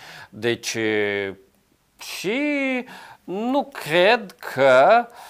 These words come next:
uh, a influențat, uh, în mare măsură. Vă spuneam, am, uh, urmărit să,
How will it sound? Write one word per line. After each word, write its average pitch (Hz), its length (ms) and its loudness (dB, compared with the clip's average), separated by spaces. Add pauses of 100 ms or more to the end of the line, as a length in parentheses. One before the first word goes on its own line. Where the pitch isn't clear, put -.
(320)
uh, 160 320 2 (140)
a 220 160 6
influențat, 180 840 0
uh, 170 360 -2
în 156 180 -2
mare 151 320 4
măsură. 120 600 -4
Vă 175 100 -2
spuneam, 190 640 -4
am, 196 360 4
uh, 180 260 2 (120)
urmărit 151 680 0
să, 180 600 2